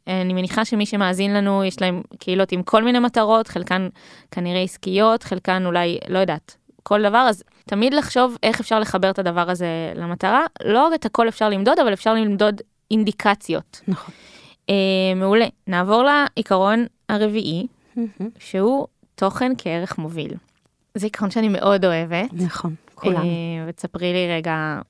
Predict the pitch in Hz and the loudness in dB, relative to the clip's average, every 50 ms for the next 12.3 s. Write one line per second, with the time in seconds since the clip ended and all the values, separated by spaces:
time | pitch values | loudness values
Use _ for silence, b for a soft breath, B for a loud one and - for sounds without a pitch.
0 | _ _ - - 202 185 185 190 196 190 170 160 151 - 160 151 - - 185 - | _ _ -6 -2 0 2 2 2 2 0 0 -2 -2 -4 -4 -6 -6 -8 -10 -12
1 | - 95 175 180 - _ _ _ _ _ _ _ _ - 226 220 - 240 202 277 | -12 -12 -14 -14 -18 _ _ _ _ _ _ _ _ 0 0 0 2 2 2 4
2 | 294 330 320 - 214 175 175 165 165 170 165 160 - 180 - 220 233 254 208 - | 4 2 2 2 2 2 2 2 2 0 0 -2 -2 0 2 2 2 2 0 0
3 | - 165 160 180 196 196 196 175 - - 165 170 - - - 185 180 185 180 175 | 0 0 2 2 2 2 2 0 -4 -8 -8 -8 -6 -2 -2 -2 0 0 0 0
4 | - 170 156 151 - - - - - - 208 180 180 175 180 170 - 180 165 160 | 0 0 0 -2 -4 -6 -10 -10 -4 -4 -2 0 0 0 0 0 0 0 0 0
5 | 160 165 165 175 165 156 190 196 185 170 165 165 - - 156 160 160 160 160 - | -2 -2 -2 -2 0 2 2 2 2 2 0 -2 -2 -2 -2 -2 -2 -2 -4 -6
6 | - - - 180 - - 180 - - - - - - - 170 165 - - 190 180 | -8 -8 -8 -8 -6 -6 -6 -6 -8 -12 -14 -8 -4 -4 -4 -4 -4 -4 -2 -2
7 | 180 185 180 160 170 165 160 170 165 - 170 156 165 180 196 196 196 190 - 165 | 0 0 0 2 0 0 0 0 -2 -2 -2 -2 0 2 2 2 0 0 -2 -4
8 | 156 180 175 180 - 175 170 - 190 196 - - 226 226 214 165 175 170 165 160 | -4 -4 -6 -4 -6 -6 -4 -2 -4 -2 -2 0 0 0 0 0 -2 -2 -2 -2
9 | 156 156 156 156 - _ _ _ _ _ _ _ _ - 262 - 320 285 233 202 | -2 -2 -4 -6 -8 _ _ _ _ _ _ _ _ -4 0 2 2 4 4 4
10 | 202 196 165 147 - - - - 165 151 160 165 185 190 - - 175 175 - 214 | 2 2 2 0 -4 -8 -10 -8 -6 -4 -2 -2 -2 -2 -2 -2 -2 -2 -2 -2
11 | 202 196 196 180 - - - 190 170 160 - - - - - - 214 220 233 226 | -2 0 -2 -2 -4 -6 -4 -2 -2 -2 -4 -4 -8 -8 -2 -2 0 0 0 2
12 | - 175 170 165 160 | 2 4 4 4 2